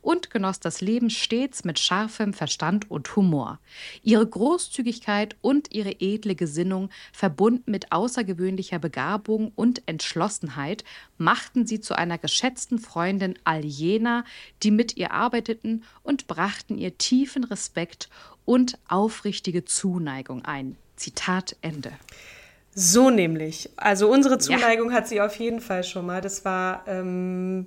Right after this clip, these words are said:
Speaker 2: wie ich finde, so eine reichhaltige Folge, gespickt mit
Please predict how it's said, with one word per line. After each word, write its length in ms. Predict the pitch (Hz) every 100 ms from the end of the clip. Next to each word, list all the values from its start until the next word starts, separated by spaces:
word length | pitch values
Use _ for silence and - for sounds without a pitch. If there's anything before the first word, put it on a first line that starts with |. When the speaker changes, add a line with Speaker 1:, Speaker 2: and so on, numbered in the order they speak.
| - 208
Speaker 2:
wie 200 | 214 -
ich 280 | 254 - -
finde, 680 | 240 254 226 196 220 262 262 _ -
so 560 | 190 190 214 294 339 -
eine 480 | 226 233 240 202
reichhaltige 760 | 185 196 349 - 254 233 240 202
Folge, 540 | - - 202 247 226
gespickt 760 | 180 190 - - 302 294 - -
mit 300 | 214 214